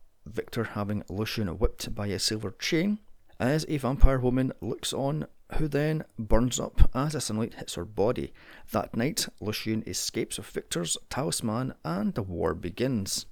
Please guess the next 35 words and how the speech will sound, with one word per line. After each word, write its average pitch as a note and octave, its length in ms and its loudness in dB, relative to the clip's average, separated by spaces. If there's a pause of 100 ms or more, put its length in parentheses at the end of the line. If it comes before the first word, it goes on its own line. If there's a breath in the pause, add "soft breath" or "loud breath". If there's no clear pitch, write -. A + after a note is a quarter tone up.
After G#2+ 220 -4
that - 180 -6
long A#2 800 0
flashback, - 800 -10
Michael A2+ 420 -8
asks A#2+ 440 -6
if - 320 -12 (340)
that's - 320 -6
what - 120 -12
started F2 340 -8
the F2+ 60 -6
war, F2+ 360 -2 (320 loud breath)
with - 140 -4
Lucien D3 340 0
saying, C3+ 460 -2 (120)
"Once A2 280 -4
upon A2 180 -6
a - 40 -12
time B2+ 320 -6
werewolves B2 440 -4
were C3 300 -6 (120)
vampire G#2 460 -2
watchdogs," G2+ 640 -4 (100)
and D#3+ 220 -2
he - 220 -8 (180)
took - 300 -4 (200)
Victor's C#3+ 440 -6
daughter A2+ 380 -2
to - 140 -10
be A2+ 120 -8
his G2+ 180 -10
bride, A2 560 0 (300 soft breath)
which - 220 -2 (440)
Victor C3+ 480 -2 (100)
feared - 600 -4